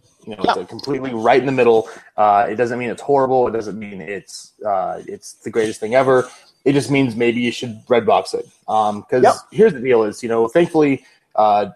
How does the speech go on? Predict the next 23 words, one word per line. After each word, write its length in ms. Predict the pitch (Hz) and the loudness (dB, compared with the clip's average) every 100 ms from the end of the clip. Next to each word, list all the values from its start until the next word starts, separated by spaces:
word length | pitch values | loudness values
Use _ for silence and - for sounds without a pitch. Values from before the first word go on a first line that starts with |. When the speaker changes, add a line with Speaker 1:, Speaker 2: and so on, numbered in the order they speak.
| - | -8
Speaker 1:
I, 240 | 117 123 92 - | -6 -6 -10 -8
I 80 | 127 | -4
know 140 | 131 | -2
you 280 | 127 131 135 | -2 -2 -2
in 180 | 123 123 | -2 -2
Texas, 520 | 151 131 147 127 - | 2 2 0 -2 -4
I 60 | - | -6
know 140 | 123 | -4
it's 140 | 117 - | -4 -4
not 100 | - | -6
quite 200 | 127 123 | 0 0
as 100 | 110 | -2
expensive 400 | - 110 117 101 | -12 -4 -4 -2
to 80 | 117 | -2
go 80 | 107 | -2
see 140 | 110 | -2
the 60 | 110 | -6
movies 340 | 107 107 101 | -6 -6 -4
as, 240 | 101 95 | -4 -4
say, 260 | - - 107 | -8 -6 -4
L 240 | 107 104 101 | -4 -4 -2
A, 220 | 101 107 _ - 98 | -4 -6 _ -10 -4
um, 320 | 95 90 | -2 -4